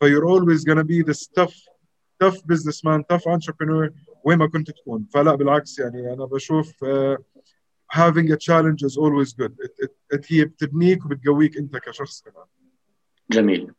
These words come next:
Speaker 2: التحديات اللي بتواجهكم، آه، يعني، في تحدي قانوني، في أكيد تحديات أخرى لها علاقة بالجهد اللي بتبذله،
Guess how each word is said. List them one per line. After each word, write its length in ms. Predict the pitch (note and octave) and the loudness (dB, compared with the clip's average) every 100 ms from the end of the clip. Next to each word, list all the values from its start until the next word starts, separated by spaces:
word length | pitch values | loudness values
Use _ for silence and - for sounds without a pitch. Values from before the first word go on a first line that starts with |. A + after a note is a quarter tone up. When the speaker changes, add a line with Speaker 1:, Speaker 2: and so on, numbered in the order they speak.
| - | -20
Speaker 2:
التحديات 760 | - F3 - E3+ F#3 A#3 C4 B3 | 0 4 6 4 6 6 8 6
اللي 160 | F#3+ | 8
بتواجهكم، 960 | D3 C#3+ D#3 D3+ D#3+ E3+ D#3 E3+ B3 A3+ C#3+ | 8 8 8 6 4 2 6 6 6 4 2
آه، 240 | A#2+ A#2 | 6 6
يعني، 340 | A2+ A2 A2+ | 6 4 2
في 80 | - | 0
تحدي 340 | B2+ C3+ A#2+ A2 | 2 2 4 4
قانوني، 600 | A#2+ G#2+ G#2 G#2+ F3+ B3+ | 4 4 4 2 2 0
في 460 | - A#2+ A2 A2 G#2 | 0 4 6 6 4
أكيد 280 | - A#2 A2+ | 2 0 2
تحديات 560 | - G#2+ G#2 A2 G#2+ | 0 0 4 6 4
أخرى 480 | - - A2 A2 A#2 | 0 0 4 4 4
لها 120 | F#2+ | 0
علاقة 380 | F#2+ G#2 G#2 G2 | 2 2 2 0
بالجهد 420 | F#2 F#2 B2+ G#2+ | -2 0 0 2
اللي 140 | G2+ F#2+ | 2 0
بتبذله، 720 | - F#2+ G#2 G2 G2 G2 | -2 -4 -2 0 2 2